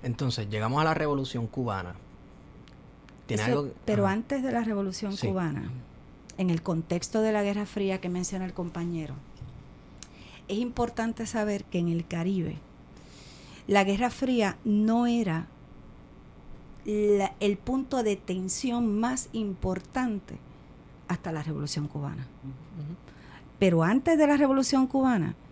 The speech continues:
Speaker 2: aquí la crisis era una crisis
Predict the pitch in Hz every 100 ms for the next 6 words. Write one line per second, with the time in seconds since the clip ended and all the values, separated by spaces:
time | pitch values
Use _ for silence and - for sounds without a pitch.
0 | - - - - 180 - 202 185 254 302
1 | 302 320 302 - 285 269 262 269 254 262
2 | 277 285 - 175 165 -